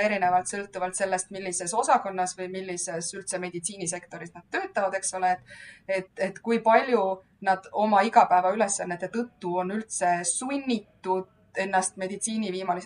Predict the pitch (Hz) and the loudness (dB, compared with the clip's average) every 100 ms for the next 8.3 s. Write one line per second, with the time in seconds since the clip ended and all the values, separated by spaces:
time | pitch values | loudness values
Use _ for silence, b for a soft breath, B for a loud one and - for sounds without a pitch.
0 | - 220 196 - 202 196 170 165 165 185 | -4 -2 -2 0 0 0 -2 -4 -6 -4
1 | 330 - 247 233 202 196 190 190 196 240 | -6 -8 -6 -4 -4 -2 -4 -4 -4 0
2 | 220 202 233 240 220 170 165 170 170 220 | 0 2 2 2 -2 -4 -6 -6 -4 -4
3 | 190 170 165 160 - 202 208 160 170 - | -4 -6 -8 -10 -6 -4 -2 -4 -8 -4
4 | 180 170 156 220 - 165 - B B B | -4 -4 -8 -18 -12 -12 -12 B B B
5 | B _ 202 202 190 190 214 214 185 170 | B _ -10 -8 -6 -4 -2 0 0 -4
6 | _ 185 180 180 - 190 185 185 214 - | _ 2 2 0 -6 -6 0 2 2 0
7 | 175 175 175 180 262 247 165 170 170 170 | -6 -6 2 6 8 6 4 -6 -8 -8
8 | 165 180 170 | -6 -4 -2